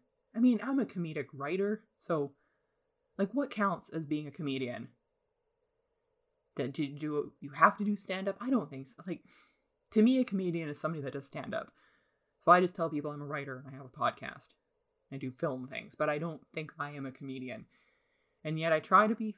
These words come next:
funny, but it's for my writing. You know, you gotta try out jokes, especially when you're a, you know, a new parent. You don't really have a lot of other avenues to test things out. Babies are not necessarily the best audience for jokes.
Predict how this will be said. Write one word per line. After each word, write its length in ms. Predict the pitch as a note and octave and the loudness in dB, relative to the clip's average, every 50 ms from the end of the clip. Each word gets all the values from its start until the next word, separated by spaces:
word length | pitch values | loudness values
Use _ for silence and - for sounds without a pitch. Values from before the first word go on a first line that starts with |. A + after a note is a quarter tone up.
| _ - | _ -14
funny, 320 | G3+ G3 G3 G3+ G#3 G3+ | -12 -10 -8 -6 -6 -4
but 140 | F3 E3 D3 | -2 -2 -2
it's 140 | D3+ - - | -2 -2 -2
for 140 | - G3 F3+ | -2 -2 0
my 140 | F3 E3+ D#3 | 0 -2 -4
writing. 540 | C#3+ D#3+ E3 D#3+ D#3+ E3 D#3+ D#3 E3 D#3 - _ _ _ | -6 -8 -8 -8 -10 -10 -12 -12 -14 -14 -16 _ _ _
You 160 | F3+ F3 E3+ | -10 -8 -4
know, 260 | D#3+ D#3 D#3 D3+ D3+ D3+ | -2 -2 -2 -4 -6 -8
you 100 | - D3 | -8 -6
gotta 280 | D#3 D3+ D#3 D#3 D3 C#3+ - _ _ | -4 -4 -4 -4 -6 -8 -12 _ _
try 280 | - - - D#3 D#3 D#3+ | -10 4 4 4 4 4
out 160 | D#3 D3 D3 | -2 -4 -6
jokes, 420 | - D3+ D3 D3 C#3+ C#3+ - - - _ _ _ _ _ _ _ _ _ _ _ _ _ - _ - | -2 0 0 0 0 -2 -8 -12 -12 _ _ _ _ _ _ _ _ _ _ _ _ _ -20 _ -20
especially 380 | _ - - F3 E3 - - F#3 | _ -6 -4 -4 -4 -2 -2 -2
when 120 | F3+ E3+ | -2 -2
you're 240 | E3+ D#3+ D3 D3 D3 | -4 -6 -6 -6 -6
a, 100 | D3 D3 _ _ _ _ _ _ _ _ _ _ _ - | -6 -8 _ _ _ _ _ _ _ _ _ _ _ -10
you 100 | F3 D#3+ | -8 -6
know, 220 | D#3 D3+ D#3 D#3 - _ _ _ _ | -2 -2 -2 -4 -4 _ _ _ _
a 80 | - D#3 | -10 -8
new 120 | D#3+ D#3 | -8 -8
parent. 420 | D3+ - E3 D#3 D3+ D3+ D#3 - E3 | -4 -2 -2 -2 -2 -4 -6 -10 -12
You 80 | E3 D#3+ | -10 -8
don't 120 | E3+ D#3 | -8 -6
really 180 | D#3 D#3 D3 D#3 | -6 -6 -6 -4
have 160 | E3 D#3 C#3+ | -4 -4 -4
a 40 | D3 | -4
lot 260 | D3+ E3 D#3+ E3 D#3+ | -4 -2 -2 -2 -2
of 80 | D#3+ D#3 | -2 -4
other 200 | D#3+ D3 D3+ D#3 | -4 -4 -4 -6
avenues 500 | D3+ D3+ D3 D#3 D#3 D#3 D#3+ D#3 - - | -8 -8 -8 -10 -10 -10 -10 -12 -12 -4
to 220 | - D3 C#3+ C#3 C#3 _ - - _ _ _ _ _ _ _ _ _ _ _ | 0 2 2 2 0 _ -20 -20 _ _ _ _ _ _ _ _ _ _ _
test 260 | - D3+ D3 - - | -4 -4 -2 -2 -4
things 260 | - D3+ D3 D3 C3 C#3+ | -10 -8 -8 -4 -2 0
out. 240 | C#3+ D3+ E3 E3 - _ _ _ _ _ _ _ _ _ _ _ _ _ _ _ _ _ _ _ _ _ _ _ _ _ _ _ _ _ _ _ _ _ _ _ _ _ - - - - - - _ - _ _ - - | 2 2 2 0 -2 _ _ _ _ _ _ _ _ _ _ _ _ _ _ _ _ _ _ _ _ _ _ _ _ _ _ _ _ _ _ _ _ _ _ _ _ _ -18 -16 -16 -16 -16 -20 _ -20 _ _ 0 4
Babies 420 | E3 E3+ F#3 F3+ G3 G3+ F3+ - | 6 6 6 6 4 2 4 4
are 140 | D#3+ D#3 D3+ | 4 4 4
not 440 | D3 D3 D3+ D#3+ E3 F3 F3 - D#3+ | 0 -6 -8 -6 -4 -4 -4 -4 -6
necessarily 560 | E3 E3+ - E3+ D#3 - F3+ F3+ F#3+ F#3+ F3+ | -10 -10 -10 -12 -12 -10 -10 -10 -8 -8 -2
the 120 | D3 D3 C3+ | -2 -2 -2
best 420 | - - D3+ D3 E3+ - - - | 2 2 2 2 2 0 -6 -8
audience 420 | F#3+ F#3+ G3 G3 G#3 G#3 G#3 G#3+ | -6 -4 -4 -2 -2 -4 -4 -6
for 140 | - - A3 | -4 -4 -2
jokes. 520 | F#3 A3 G#3+ A3+ A#3 A#3 - - - - | 0 2 0 0 0 -4 -6 -10 -10 -10